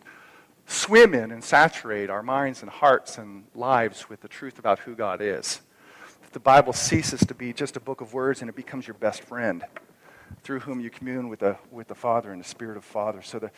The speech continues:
the point being that one of the faith, ways faith works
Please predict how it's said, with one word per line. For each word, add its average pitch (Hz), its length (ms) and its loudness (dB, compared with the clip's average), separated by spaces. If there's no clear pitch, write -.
the - 80 -18
point 208 400 -4
being 117 260 -6
that 110 300 -4
one 165 180 -8
of 208 80 -8
the 147 80 -6
faith, - 460 -10
ways 143 320 -2
faith 143 420 -8
works 120 720 -8